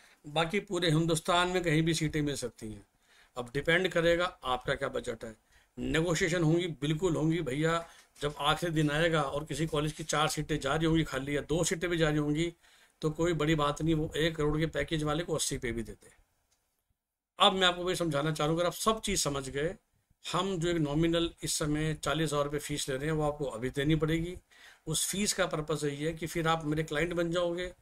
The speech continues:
और फिर आप ये वीडियो नहीं सुनोगे, आप मेरी personal, जिसे बोलते हैं, WhatsApp list में आ जाओगे। और जो भी ऐसे notice आएंगे किसी भी state के, किसी भी उसका, वो हम आपको बताएंगे, individually help करेंगे, guide करेंगे। negotiation में कोई ये कहेगा कि "सर,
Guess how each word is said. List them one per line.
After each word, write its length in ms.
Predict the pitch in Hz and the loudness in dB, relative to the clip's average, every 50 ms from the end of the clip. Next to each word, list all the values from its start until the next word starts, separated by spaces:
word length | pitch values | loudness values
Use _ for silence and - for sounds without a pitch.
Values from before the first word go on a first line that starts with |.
| _ _ _ _ _ - | _ _ _ _ _ -8
और 100 | - 139 135 | -8 -4 -2
फिर 180 | 156 160 160 | 0 2 2
आप 220 | 160 156 151 - 147 | 2 0 -2 -2 -2
ये 100 | 151 143 | -2 0
वीडियो 280 | 127 139 147 156 175 | 0 0 0 2 2
नहीं 140 | 165 156 160 | 4 4 2
सुनोगे, 320 | 156 165 156 156 170 170 | 2 2 2 2 2 2
आप 120 | 175 160 160 | 0 0 0
मेरी 340 | 147 135 139 151 165 185 180 | 0 0 0 0 0 0 -2
personal, 540 | - 151 143 - - 160 165 165 160 160 - - | -2 -2 -4 -2 0 0 0 0 0 -2 -6 -8
जिसे 180 | - - 156 | -6 -2 -2
बोलते 300 | 151 151 147 147 - 156 | 0 0 -2 -2 -2 -2
हैं, 80 | 160 156 | -2 -2
WhatsApp 440 | 143 147 147 147 - - 151 151 151 - _ - 135 | -2 -2 -2 0 0 0 0 -2 -2 -6 _ -10 -6
list 220 | 147 147 - - | -6 -6 -4 -4
में 120 | 151 147 | -4 -4
आ 80 | 139 135 | -4 -4
जाओगे। 500 | 135 147 151 151 147 151 160 160 160 156 _ _ _ - - - _ _ _ - | -2 -2 -2 -2 0 0 -2 -2 -2 -4 _ _ _ -20 -20 -20 _ _ _ -6
और 160 | 131 120 113 - | -6 -6 -4 -2
जो 180 | 143 165 196 196 | 0 2 2 2
भी 160 | 190 202 202 | 2 0 -2
ऐसे 360 | - 151 143 135 - 170 160 | 0 -2 -2 -2 0 0 0
notice 420 | 147 143 139 147 - 160 151 - | 0 -2 -2 -4 -4 -4 -2 -2
आएंगे 320 | 143 139 139 147 147 151 151 | -2 -2 -2 -2 -2 -2 -4
किसी 320 | 151 - 151 - 160 151 | -4 -4 -4 -2 -2 0
भी 140 | 151 156 151 | 0 0 -2
state 280 | - - 143 143 139 - | -2 -4 -4 -6 -6 -6
के, 140 | - 156 | -6 -6
किसी 320 | 151 - 151 139 - 151 147 | -6 -4 -6 -4 -4 -2 -2
भी 120 | 151 151 | -2 -2
उसका, 280 | 147 135 - - 151 147 | -2 -2 -4 -4 -4 -4
वो 140 | 143 147 135 | -2 -2 -4
हम 220 | 120 135 139 139 | -4 -4 -4 -4
आपको 240 | 139 135 - 156 131 | -4 -4 -4 -6 -6
बताएंगे, 440 | 127 127 - 135 131 139 139 135 143 | -6 -6 -6 -4 -6 -6 -4 -6 -6
individually 680 | 139 139 135 135 - 139 143 147 151 151 156 156 - - _ - - - - _ _ _ _ _ _ - - | -6 -6 -6 -8 -6 -6 -4 -2 0 0 0 0 -2 -8 _ -20 -20 -20 -20 _ _ _ _ _ _ -6 -2
help 220 | 135 147 151 151 | -2 -2 0 0
करेंगे, 380 | - 160 151 156 156 151 151 151 | 0 0 2 2 2 2 0 0
guide 340 | 147 117 117 131 143 151 147 | -2 -2 -4 -4 -4 -4 -2
करेंगे। 360 | 160 147 147 151 151 156 151 | -2 -2 0 0 0 0 0
negotiation 640 | 139 131 131 127 139 135 - 156 147 - - 160 151 | -2 -2 -4 -4 -4 -4 -4 -4 -4 -2 -2 0 2
में 200 | 151 151 151 147 | 2 2 0 -2
कोई 220 | - 160 156 151 | -2 -2 0 0
ये 120 | 151 165 160 | 2 0 0
कहेगा 280 | 160 139 143 151 151 | 0 -2 -2 -2 -2
कि 120 | 147 147 147 | -2 -2 -2
"सर, 260 | - 156 156 156 | -2 -2 -2 -2